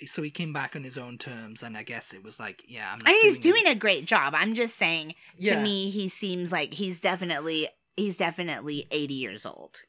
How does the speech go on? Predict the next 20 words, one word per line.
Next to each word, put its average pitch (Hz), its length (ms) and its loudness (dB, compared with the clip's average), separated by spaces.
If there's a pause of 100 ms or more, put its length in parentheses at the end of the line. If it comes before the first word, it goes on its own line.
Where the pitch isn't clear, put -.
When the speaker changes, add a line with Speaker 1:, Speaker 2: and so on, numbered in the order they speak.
(100)
Speaker 2:
You 208 120 -4
know 208 140 0
what 202 100 2
I 196 80 0
mean? 202 160 0
Speaker 1:
There 190 100 4
was 196 100 6
Speaker 2:
Like 170 140 4
Speaker 1:
some 220 220 4
complaints 190 720 0
in 165 260 -6
season 151 460 -4
one 131 320 -6
from 131 240 -10
fans 123 520 -8
that 123 140 -12
were, 127 80 -12
they 131 100 -10
were 127 140 -8
like, 123 320 -10